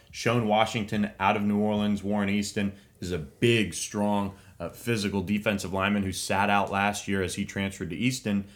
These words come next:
I've seen him work out this spring. Uh, he's a big plug, I think, in the middle of a defense. And then Taiji Hill, who was on campus last summer for, for camp,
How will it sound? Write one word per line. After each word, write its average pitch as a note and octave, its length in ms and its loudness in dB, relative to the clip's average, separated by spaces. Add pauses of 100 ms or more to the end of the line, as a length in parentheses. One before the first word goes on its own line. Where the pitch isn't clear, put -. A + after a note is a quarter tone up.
(160)
I've A2 180 0
seen A#2 160 -2
him G#2 100 0
work G#2 220 2
out G2 180 2
this G2 160 -2
spring. G2 420 -2 (320)
Uh, F2 160 -4
he's G2+ 220 0
a F#2 60 0
big F#2+ 380 0
plug, G2 420 0 (300)
I F#2 100 -4
think, G2 260 -2
in G2 120 -2
the F#2 40 -4
middle G2 300 2
of F2 80 0
a F2+ 60 -6
defense. G2 560 -2
And G2 100 -4
then G2+ 140 2
Taiji G2+ 420 -2
Hill, A2+ 280 -2
who F#2 120 -4
was F2+ 160 -4
on F#2 220 -4
campus F2+ 420 -8
last F2+ 260 -4
summer A2 360 -2 (240)
for, F#2+ 320 -2 (100)
for F#2+ 140 -4
camp, D3 400 -4